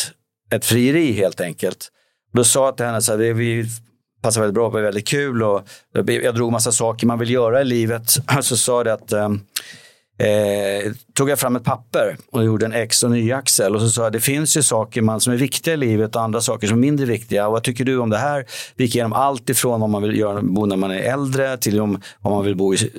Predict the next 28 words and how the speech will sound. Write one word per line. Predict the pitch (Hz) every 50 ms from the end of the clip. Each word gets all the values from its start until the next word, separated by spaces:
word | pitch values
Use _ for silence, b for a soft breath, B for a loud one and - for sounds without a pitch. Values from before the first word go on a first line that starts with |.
| - - -
om | -
man | - 87
bor | 87 92
i | -
Stockholm | - - 135 - _ _ - 165 143 120
eller | 107
ska | - 104
bo | 90 87
någon | 95 101 107
annanstans. | 117 117 113 117 123 113 - - 120 117 117 117 107 - 120
Och | 104
det | 101
är | 107
utlandsresor, | 120 113 113 113 - 107 104 98 101 107 120 131 127 117 - - 131
vilka | 107 110 104 95
vill | 98 95
man | 98 104 104
göra? | 113 120 117 117 113 113 117 120 117 113 117 B B
Ska | - - 127
jag | 120
ha | 113
fler | 110 - 113 110
barn? | 101 98 117 127 131 127 120
Svar | - - 92 95
nej, | 95 98 113 135 139 139 143 139 135
bla | 123 104 101
bla | 95 98
bla. | 98 120 123 127